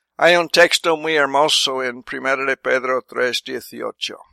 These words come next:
Porque también Cristo murió por los pecados una sola vez, el justo por los <clears throat> injustos,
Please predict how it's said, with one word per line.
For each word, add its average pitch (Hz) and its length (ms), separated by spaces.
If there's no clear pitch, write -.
Porque 131 340
también 156 680
Cristo 180 500
murió 165 460
por 151 260
los 151 220
pecados 147 880
una 190 420
sola 160 840
vez, 123 720
el 151 280
justo 226 600
por 208 260
los 262 400
<clears throat> 202 540
injustos, - 1040